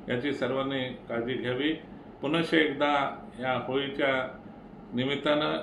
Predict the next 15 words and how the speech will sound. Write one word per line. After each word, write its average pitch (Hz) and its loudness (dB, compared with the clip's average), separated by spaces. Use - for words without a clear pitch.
रंगीबंगी 143 0
ड्रेसमध्ये 139 0
सर्व 135 0
जे 123 0
या 131 4
ठिकाणी 131 2
भाग 127 0
घेणार, 127 2
ना-, 127 0
नृत्य 147 4
करणार, 127 2
त्यांनाही 147 2
मनापासून 139 0
शुभेच्छा 131 -2
देतो 120 0